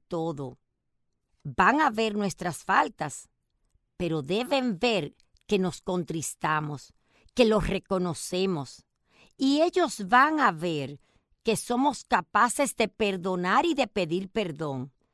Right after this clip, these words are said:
capaces de reconocer nuestros propios errores, pero además que tratamos fielmente de enmendarlo.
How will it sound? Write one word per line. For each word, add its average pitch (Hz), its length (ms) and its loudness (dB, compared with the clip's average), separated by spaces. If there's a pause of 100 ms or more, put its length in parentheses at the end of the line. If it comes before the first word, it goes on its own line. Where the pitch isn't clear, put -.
(460)
capaces 233 800 2 (200)
de 214 240 6
reconocer 220 920 0
nuestros 196 460 -4
propios - 680 0
errores, 175 880 -4 (600)
pero 196 280 0
además 233 680 2 (560)
que 214 180 2
tratamos 202 1040 -2
fielmente 226 1200 0
de 160 120 -6
enmendarlo. 147 920 -4